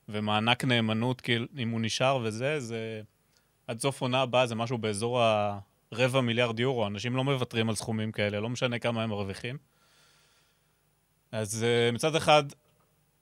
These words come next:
משחקים פה שחמט, וריאל מדריד עוקבת מהצד.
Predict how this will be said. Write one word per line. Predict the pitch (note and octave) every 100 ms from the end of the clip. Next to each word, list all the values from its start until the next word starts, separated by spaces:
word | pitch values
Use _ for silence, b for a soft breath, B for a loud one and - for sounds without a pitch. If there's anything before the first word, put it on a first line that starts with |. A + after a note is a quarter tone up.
| _ _ -
משחקים | - - D3+
פה | E3
שחמט, | - G3 D3 A#2 G#2+ - - A#2
וריאל | C3+ F#3+ C3+ B2+
מדריד | C3+ C3+ D3 C#3+
עוקבת | C#3 D#3 D#3
מהצד. | E3 E3+ - G#3 B2